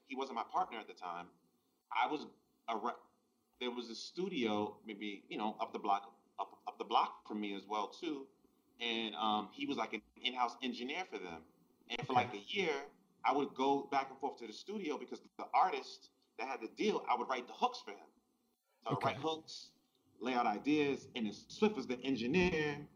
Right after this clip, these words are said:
Speaker 1: and blah, blah, blah. And we wouldn't really talk. It would be like, I'd be in and out. I wouldn't,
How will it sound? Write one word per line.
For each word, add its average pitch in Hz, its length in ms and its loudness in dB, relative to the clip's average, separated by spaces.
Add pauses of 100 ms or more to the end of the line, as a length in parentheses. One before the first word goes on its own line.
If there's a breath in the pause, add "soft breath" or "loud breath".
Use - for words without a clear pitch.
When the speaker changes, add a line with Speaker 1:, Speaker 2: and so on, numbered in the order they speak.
(360)
Speaker 1:
and 113 240 4
blah, 135 160 6
blah, 123 140 6
blah. 135 540 6
And 123 140 0
we 196 120 2
wouldn't 202 200 4
really 160 200 4
talk. - 340 4
It 131 80 -4
would 135 80 -2
be 131 40 -4
like, 131 120 0
I'd 127 160 0
be 160 140 0
in 156 80 2
and 139 80 0
out. - 180 -4 (500)
I 120 60 2
wouldn't, 135 300 4